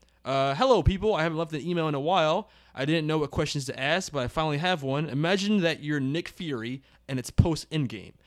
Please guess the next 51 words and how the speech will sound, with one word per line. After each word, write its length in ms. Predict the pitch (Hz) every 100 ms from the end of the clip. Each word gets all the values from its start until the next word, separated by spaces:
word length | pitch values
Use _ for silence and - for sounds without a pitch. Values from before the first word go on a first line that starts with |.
| - _ _
The 100 | 135
Avengers 400 | 123 147 170 180
are 40 | 147
broken 320 | 139 151 165
up 200 | 127 131
like 140 | 127
the 80 | 131
Beatles, 440 | 123 120 113 139 - _ -
and 100 | 127
you 60 | 127
wanna 220 | 151 147
reassemble 680 | 135 117 165 156 165 151 139
a 60 | 120
new 220 | 127 196
group 200 | 139 135
of 80 | 117
Avengers 480 | 117 120 123 131 - - _
with 120 | 127 120
six 360 | - 180 -
new 100 | 156
members. 480 | 139 135 110 - - - _
Who 120 | - 165
would 160 | 156
you 100 | 147
recruit?" 380 | 135 - 123 95 _ _ _ -
That's 140 | -
all 140 | 160 156
I 40 |
have. 460 | 160 156 156 135 - - -
Uh, 340 | 131 135 131 127
keeping 240 | 151 147
this 120 | 139
short. 360 | - 190 185 - - -
Have 160 | 165 151
a 40 |
great 280 | 135 156 143
day 200 | 147 143
and 120 | 113
stay 260 | - 156 196
nerdy, 300 | 196 117 107
my 220 | 113 107
blurdy. 520 | 117 127 123 131 175 180 - _ _ _ _ _ _ _ _ _ - -
So 120 | -
he's 100 | 143
basically 280 | 147 139 135
asking 240 | 123 127 120
us 100 | 117
if 80 |
we're 160 | 117 135
Nick 160 | 127 -
Fury, 460 | 135 117 107 104